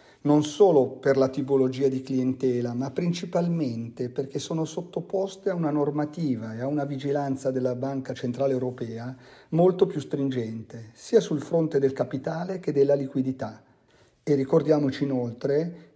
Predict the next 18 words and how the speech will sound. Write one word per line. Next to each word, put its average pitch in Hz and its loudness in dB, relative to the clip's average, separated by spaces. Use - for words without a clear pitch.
che 156 2
per 151 8
la 139 4
sua 143 0
tipologia 127 -2
Silicon 156 -2
Valley 135 2
Bank 120 -4
era 139 0
esentata 156 -4
dal 151 -4
rispettare 143 -6
alcuni 147 -4
di 139 -2
questi 165 -6
coefficienti 131 -6
di 127 -4
liquidità. 127 -6